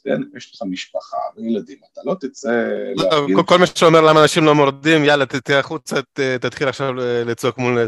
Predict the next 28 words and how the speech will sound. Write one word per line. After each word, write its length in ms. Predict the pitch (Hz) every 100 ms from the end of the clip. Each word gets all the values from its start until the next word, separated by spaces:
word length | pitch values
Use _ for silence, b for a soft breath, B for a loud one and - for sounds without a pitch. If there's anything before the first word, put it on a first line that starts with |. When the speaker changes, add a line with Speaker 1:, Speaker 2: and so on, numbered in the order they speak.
| 110
Speaker 2:
תחנת 340 | - 123 117 120
משטרה 340 | - 117 113
של 120 | 120
שוטרים 420 | 107 107 113 113
עצבניים 400 | 107 104 101 104 101
וחמושים, 640 | - 98 90 - 147 135
נראה 180 | 104 98
אותך. 160 | 90
Speaker 1:
אה, 600 | 143 151 - - - - - -
כן, 300 | - 359 240
וברור, 320 | 143 135 147
Speaker 2:
כן? 80 | 107
Speaker 1:
באיראן, 380 | 117 180 - -
שוב, 240 | - - -
באיראן 400 | 92 87 160 190
דווקא, 280 | 165 -
אה, 420 | 127 98 104 104 98
באיראן, 460 | 90 80 110 - -
באיראן 400 | 92 95 98 143
Speaker 2:
נכון. 160 | 139 -
Speaker 1:
יכול 320 | - 147 143
להיות 380 | 113 80 - -
שאנשים 540 | 90 87 - 165 156
באמת 340 | - - -
הגיעו 300 | 92 92 120
לאיזשהו 480 | 101 98 104 - 92
קצה 300 | - - 120
של 260 | - 98